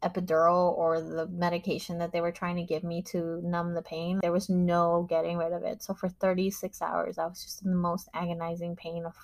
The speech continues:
my entire existence. And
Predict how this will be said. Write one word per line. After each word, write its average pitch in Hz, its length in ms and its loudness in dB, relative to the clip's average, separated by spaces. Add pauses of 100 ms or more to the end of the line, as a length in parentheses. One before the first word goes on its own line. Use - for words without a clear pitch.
(240)
my 175 160 0
entire 175 720 2 (400)
existence. 185 960 0 (640)
And 185 840 4